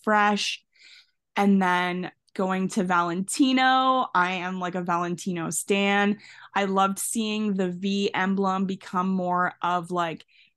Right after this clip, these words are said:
a heritage piece for them. They kind of made a new pattern with the V that we saw either with lace, with makeup,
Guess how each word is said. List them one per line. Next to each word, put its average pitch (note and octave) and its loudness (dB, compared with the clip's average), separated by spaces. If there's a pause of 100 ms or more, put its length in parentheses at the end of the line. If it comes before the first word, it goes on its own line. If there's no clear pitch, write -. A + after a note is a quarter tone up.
(120)
a F#3+ -2 (360)
heritage B3 -2
piece A#3+ -2
for A#3 0
them. G#3+ 0
They F#3+ -4
kind F#3 -6
of F#3 -4
made F3+ 0
a F3+ -4
new F3 -2
pattern G#3+ 2
with A3 0
the A3+ 2
V A3 0
that F#3+ 0
we F#3 -4
saw F3+ 2 (380)
either F#3 2
with E3 0
lace, A#3+ 2
with E3+ -4
makeup, G3+ 2